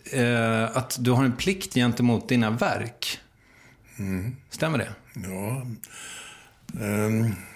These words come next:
Speaker 2: en god vän till mig i musikbranschen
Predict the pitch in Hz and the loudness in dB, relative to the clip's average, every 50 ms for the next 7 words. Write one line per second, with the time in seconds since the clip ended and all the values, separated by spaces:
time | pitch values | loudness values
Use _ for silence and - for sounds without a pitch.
0 | - - - - _ - - - - - - - - - - - - - - _ | -20 -20 -20 -20 _ -20 -20 -20 -20 -20 -20 -20 -20 -18 -16 -16 -16 -16 -20 _
1 | _ _ - 131 120 120 127 127 143 139 131 151 151 151 151 147 147 143 127 110 | _ _ -2 0 2 2 4 4 2 2 2 2 2 2 0 0 0 0 0 2
2 | 107 101 101 104 104 107 117 120 120 - 135 127 123 - - 117 113 113 110 - | 2 0 0 0 0 2 2 2 2 0 -2 -2 -4 -4 -4 -2 -2 -2 -2 -2
3 | - - - - | -4 -6 -8 -12